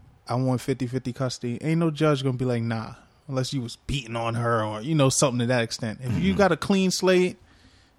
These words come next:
Speaker 1: and you want your kid, ain't no rightful judge gonna be like, "Nah, you can't see your kid." They might say, "You need to prove certain criteria to me before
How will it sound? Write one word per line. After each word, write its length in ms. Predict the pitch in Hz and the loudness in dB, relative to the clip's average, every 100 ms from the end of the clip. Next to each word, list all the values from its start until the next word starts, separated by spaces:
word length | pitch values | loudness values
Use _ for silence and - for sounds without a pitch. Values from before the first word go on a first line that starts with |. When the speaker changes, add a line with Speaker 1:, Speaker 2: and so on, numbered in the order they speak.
| - | -8
Speaker 1:
and 80 | 123 | -2
you 120 | 165 | 2
want 220 | 165 156 | 2 2
your 100 | 151 | 0
kid, 400 | - 156 151 143 - - - - - | 0 0 0 -2 -12 -20 -20 -20 -10
ain't 200 | 139 165 | -2 2
no 140 | 165 151 | 2 2
rightful 360 | 139 131 127 | 2 0 -2
judge 320 | 113 120 117 110 | -2 0 0 -2
gonna 160 | 113 | -2
be 60 | 113 | -2
like, 140 | 110 | 0
"Nah, 200 | 120 110 | 0 0
you 120 | 104 | -2
can't 220 | 107 123 110 | -4 -4 -4
see 120 | 110 | -6
your 120 | 104 | -8
kid." 280 | - 101 101 _ _ _ _ _ _ _ _ _ - | -8 -10 -10 _ _ _ _ _ _ _ _ _ -4
They 120 | 135 | 2
might 180 | 156 147 | 4 6
say, 160 | - | 6
"You 180 | 135 135 | 4 6
need 180 | 139 123 | 6 6
to 60 | 120 | 6
prove 380 | - 143 127 | 8 8 6
certain 380 | - 143 135 120 | 4 4 4 2
criteria 580 | - 117 - 202 190 156 | 0 0 8 10 12 10
to 80 | 135 | 6
me 160 | 135 | 4
before 640 | 123 117 - 135 123 117 | 2 0 -2 0 2 2